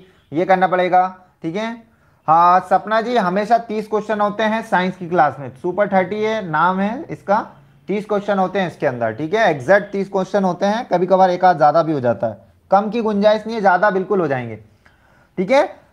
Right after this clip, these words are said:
डिक्रीज फ्रिक्शन, बिल्कुल यहाँ पे, अरे इंक्रीज फ्रिक्शन नहीं है, किसी भी बॉल बेयरिंग किसी भी चीज़ में यूज़ किया जाता है तो वो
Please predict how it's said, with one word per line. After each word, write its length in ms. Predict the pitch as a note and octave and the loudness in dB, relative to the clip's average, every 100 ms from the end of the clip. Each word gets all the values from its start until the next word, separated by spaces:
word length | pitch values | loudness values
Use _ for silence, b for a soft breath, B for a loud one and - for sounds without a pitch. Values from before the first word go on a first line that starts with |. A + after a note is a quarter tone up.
| C#3 | -2
डिक्रीज 380 | G3 G3 B3 B3 | -2 0 -4 -2
फ्रिक्शन, 460 | G#3+ G3 G3+ F3+ D3+ | 0 0 2 0 0
बिल्कुल 340 | G#3 A#3 C4 | -2 2 2
यहाँ 160 | A#3+ A3+ | 4 2
पे, 140 | B3+ | 0
अरे 280 | A#3 F#3+ B3 | 2 0 0
इंक्रीज 440 | G#3+ G3 A#3+ B3+ - | -4 -6 -6 -8 -6
फ्रिक्शन 400 | A3+ A3 A#3+ A3+ | -6 -4 -6 -4
नहीं 120 | G#3 | -8
है, 80 | C3+ | -8
किसी 280 | F3+ G3 | -10 -8
भी 120 | A#3 A#3 | -6 -2
बॉल 240 | F3+ G#3 | 4 4
बेयरिंग 300 | G#3+ A3 A#3 | 2 -4 -4
किसी 200 | G#3 G3+ | -10 -8
भी 100 | A3+ | -8
चीज़ 160 | G#3+ G#3+ | -8 -10
में 100 | A3 | -8
यूज़ 240 | E3 G3+ | -6 -8
किया 180 | G3+ G#3+ | -4 0
जाता 300 | G3+ F3+ G3 | 2 2 2
है 120 | G3 | 2
तो 140 | G#3+ G#3+ | 0 -4
वो 160 | G3+ | -4